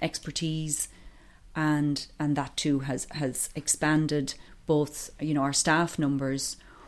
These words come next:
but also the range of activities that the college actually is involved in.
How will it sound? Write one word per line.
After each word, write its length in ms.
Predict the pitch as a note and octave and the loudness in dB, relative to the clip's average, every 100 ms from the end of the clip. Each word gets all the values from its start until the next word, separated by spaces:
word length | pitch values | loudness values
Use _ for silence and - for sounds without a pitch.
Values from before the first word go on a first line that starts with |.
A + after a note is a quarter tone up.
| - | -2
but 200 | D#3 - | -2 0
also 720 | D#3+ D#3+ D#3+ - - C#3+ C3+ - | 0 2 2 -2 -4 -4 -4 -6
the 360 | - D3+ C#3+ C#3 | -4 -2 -2 -2
range 340 | C#3 D3 C#3+ | 2 4 4
of 80 | C#3 | 0
activities 680 | C#3 - D3 C#3 C#3 C3+ C3 | -6 -4 -4 -2 -2 -2 -2
that 240 | C#3 - - | -4 -6 -8
the 60 | |
college 320 | - B2+ B2+ | -8 -6 -6
actually 340 | A#2+ - - A#2+ | -6 -8 -6 -6
is 100 | A#2+ | -4
involved 340 | C3 - - | -4 -6 -8
in. 120 | - | -10